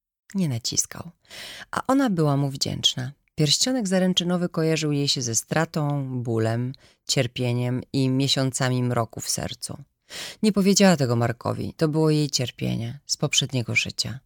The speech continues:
Po co miała go tym obarczać? Nie nalegał, bo przecież znał tę historię. Tamtego ranka przypadkiem znalazła w rzeczach Piotra pierścionek, a wieczorem zamiast świętować zaręczyny na tarasie z widokiem na plac Trzech Krzyży,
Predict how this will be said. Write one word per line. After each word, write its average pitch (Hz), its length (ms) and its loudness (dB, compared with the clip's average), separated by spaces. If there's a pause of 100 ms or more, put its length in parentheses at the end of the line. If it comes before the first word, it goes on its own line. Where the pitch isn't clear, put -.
(300)
Po 226 120 -2
co 139 140 2
miała 120 260 2
go - 120 -4
tym 113 140 -4
obarczać? - 680 -4 (1500)
Nie 180 180 10
nalegał, 151 640 4
bo 135 320 4
przecież 131 380 -2
znał 135 340 2
tę 113 140 -6
historię. - 480 -6 (360)
Tamtego 156 420 2
ranka 156 320 0
przypadkiem - 760 0
znalazła 131 540 2
w - 60 -8
rzeczach 127 320 -2
Piotra 131 380 -4
pierścionek, 117 720 -2 (340)
a 127 100 2
wieczorem 135 480 2
zamiast 123 420 2
świętować 147 540 2
zaręczyny 127 540 2
na 120 140 2
tarasie 127 540 2
z 127 120 2
widokiem 127 440 2
na 113 120 0
plac 131 340 -2
Trzech - 260 -4
Krzyży, 120 460 -2